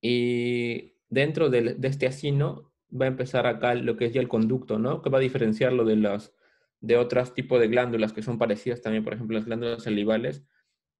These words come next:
Eh, va a diferenciarse de esto, ¿no? Que dentro del, del acino ya empiezan ya el conducto, que es donde, como hemos podido ver ahí, las células centroacinares.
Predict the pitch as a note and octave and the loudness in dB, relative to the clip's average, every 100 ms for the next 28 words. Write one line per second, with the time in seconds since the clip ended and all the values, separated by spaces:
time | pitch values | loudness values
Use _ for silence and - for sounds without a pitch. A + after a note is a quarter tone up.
0 | _ _ _ _ _ _ _ - A2 A2 | _ _ _ _ _ _ _ -4 0 2
1 | G#2 G2 F#2+ C#3 _ _ - B2 C3 C3+ | 4 2 0 -4 _ _ -4 0 0 0
2 | B2 A2 A2 B2 B2 G#2+ A2 A2 G#2+ A2 | -2 -2 0 0 0 0 0 -2 -6 -4
3 | C3+ D#3+ - A2+ B2+ C#3+ C#3+ C#3 B2 A2+ | -6 -6 -2 0 2 0 0 0 2 0
4 | A2+ A2+ A2+ A#2 A2 - C#3+ D3 D#3 C3+ | 0 -2 0 2 2 -2 -2 -2 -2 0
5 | C#3 C#3 C#3 C#3+ C#3 A#2+ A#2 A2+ G#2+ - | 0 -2 -2 -2 -2 -2 0 2 0 -2
6 | A2+ A2 A2+ A2+ A2 - G2+ - _ _ | -4 -2 -2 -2 -4 -4 -6 -6 _ _
7 | _ - A2+ A2+ A2+ A2+ - A2 _ _ | _ -8 -4 -2 -2 -4 -10 -14 _ _
8 | B2 A#2+ A2+ A#2+ B2 B2 B2 A#2+ A2+ A2 | -4 -4 -4 -2 2 2 4 2 0 -2
9 | A#2 A#2 A#2+ A2+ A2+ A2+ G#2+ G#2+ - - | -4 -4 -4 -6 -6 -4 -2 0 -2 -8